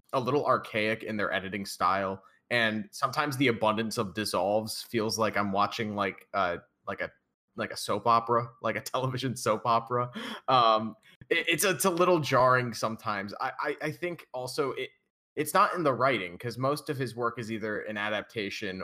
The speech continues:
or is, is paced in a way where it's supposed to be deliberately long.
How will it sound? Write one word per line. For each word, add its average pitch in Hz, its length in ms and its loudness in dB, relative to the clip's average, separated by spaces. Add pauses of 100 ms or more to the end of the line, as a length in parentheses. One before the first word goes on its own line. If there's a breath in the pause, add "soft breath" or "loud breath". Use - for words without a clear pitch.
or 92 580 0
is, 98 540 -4
is 101 340 -4
paced 127 460 -2
in 107 140 -2
a 98 80 0
way 98 240 2
where 92 240 2
it's - 160 -4
supposed 98 420 -4
to 113 80 -8
be 117 140 0
deliberately 120 580 2
long. 127 400 4